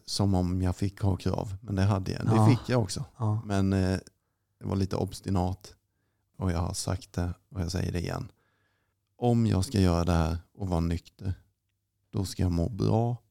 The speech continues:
Speaker 1: Jag ska vara glad och ha kul. Jag ska ut på krogen. Jag ska... jag var så ung så jag sa ju det, jag ska kunna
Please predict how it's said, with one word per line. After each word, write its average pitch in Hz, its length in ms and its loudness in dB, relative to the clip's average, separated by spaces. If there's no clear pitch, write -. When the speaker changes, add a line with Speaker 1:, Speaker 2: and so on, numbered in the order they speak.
Speaker 1:
Jag 95 100 -12
ska 101 140 -4
vara 92 100 0
glad 110 580 2
och 98 140 -8
ha 90 120 0
kul. 113 580 0
Jag 98 140 0
ska - 180 -4
ut 82 160 -4
på 92 100 -8
krogen. 117 640 0
Jag 107 140 -2
ska... 92 340 -2
jag 104 140 4
var 95 80 6
så 95 120 4
ung 101 380 6
så - 120 2
jag 95 320 6
sa 95 200 2
ju 98 60 4
det, 101 80 0
jag 87 120 2
ska - 160 -8
kunna 98 280 4